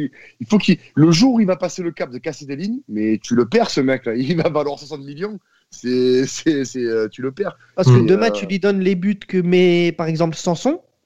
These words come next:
Speaker 1: Ah oui.
Speaker 2: Parce que Sanson, il met quand même tout le temps cinq, six, allez, entre cinq à
Speaker 1: Oui.
Speaker 2: dix buts par saison.
Speaker 1: C'est
Speaker 2: Demain,
Speaker 1: vrai, ouais.
Speaker 2: Rongier, il arrive à être aussi décisif que lui.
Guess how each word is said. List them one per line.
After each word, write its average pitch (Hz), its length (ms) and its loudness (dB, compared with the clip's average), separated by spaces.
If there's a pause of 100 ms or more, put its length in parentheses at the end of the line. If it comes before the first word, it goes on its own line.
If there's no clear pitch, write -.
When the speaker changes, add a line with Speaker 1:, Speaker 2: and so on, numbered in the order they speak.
(420)
Speaker 1:
Ah - 100 -20
oui. 139 220 -8
Speaker 2:
Parce 151 160 -6
que 165 100 -4
Sanson, 180 320 0
il 165 100 4
met 147 120 2
quand 151 80 0
même 156 260 2 (400)
tout 170 100 -10
le 147 60 -10
temps 180 240 2
cinq, 170 360 -4
six, - 480 -6 (220)
allez, 147 180 2
entre 160 200 -2
cinq 165 260 -2
à 160 40 2
Speaker 1:
Oui. 151 60 -2
Speaker 2:
dix 156 80 -6
buts 170 180 -8
par 214 120 -6
saison. 233 300 0 (480)
Speaker 1:
C'est - 120 -6
Speaker 2:
Demain, 196 180 4
Speaker 1:
vrai, 226 140 2
ouais. 196 40 0
Speaker 2:
Rongier, 185 440 -2
il 175 80 0
arrive 165 260 -2
à 165 60 2
être 165 160 -6
aussi 175 180 -6
décisif 160 480 -6
que 156 80 -2
lui. 233 320 2